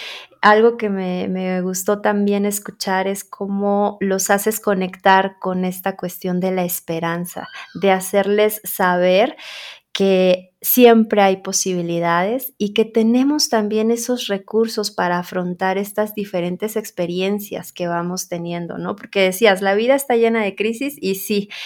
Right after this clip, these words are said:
que levante la mano de todos los que nos están escuchando que no hayan tenido, ¿no? Alguna, alguna crisis en, en toda su existencia. Entonces, en relación a este tiempo,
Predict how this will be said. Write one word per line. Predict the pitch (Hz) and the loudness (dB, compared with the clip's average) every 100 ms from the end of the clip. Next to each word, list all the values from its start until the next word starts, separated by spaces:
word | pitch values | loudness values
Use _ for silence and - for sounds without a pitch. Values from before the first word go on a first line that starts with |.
| - - | -16 -2
que | 220 | 0
levante | 208 214 226 233 269 | 2 2 2 2 2
la | 247 | 4
mano | 233 226 | 4 4
de | 220 | 2
todos | 214 214 220 | 2 0 2
los | 214 | -2
que | 202 | 0
nos | 190 196 | -2 -2
están | 196 202 | -2 -2
escuchando | 208 202 185 - 196 202 208 | -2 -4 -8 -6 -4 -6 -6
que | 196 | -6
no | 196 196 208 214 | -4 0 2 6
hayan | 214 214 214 196 | 6 6 4 0
tenido, | 196 180 175 180 175 - | -2 -6 -6 -6 -6 -8
¿no? | - 220 | -8 -6
Alguna, | 226 196 196 196 190 185 185 | -4 -4 -6 -4 -4 -2 -2
alguna | 180 185 190 196 - | -4 -6 -8 -10 -10
crisis | 196 196 - 196 - - | -10 -10 -10 -18 -18 -18
en, | 175 175 - - - - | -18 -18 -18 -18 -18 -4
en | 202 202 | -4 0
toda | 208 196 | 2 2
su | 208 202 | 2 -4
existencia. | 196 185 180 - 185 185 185 170 - _ _ _ _ _ _ _ - | -6 -10 -12 -8 -6 -6 -8 -10 -12 _ _ _ _ _ _ _ -4
Entonces, | 196 190 214 233 240 | -2 0 0 0 2
en | 240 233 | 4 4
relación | 254 240 247 277 330 | 6 4 4 0 0
a | 311 | 0
este | 294 277 | -2 -4
tiempo, | 277 - 226 226 226 226 202 349 | -6 -4 0 0 -2 -4 -4 -6